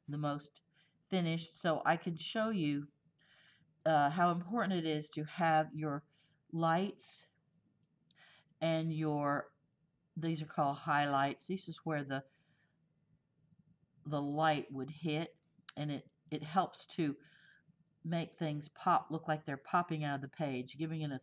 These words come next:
three-dimensional look. Again, your darks and lights. You remember when we did, uh, demonstrate the fruit bowl and how your darks and lights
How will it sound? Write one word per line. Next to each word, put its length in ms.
three-dimensional 840
look. 340
Again, 420
your 120
darks 360
and 140
lights. 500
You 140
remember 400
when 200
we 100
did, 240
uh, 260
demonstrate 720
the 80
fruit 500
bowl 400
and 120
how 400
your 120
darks 440
and 120
lights 440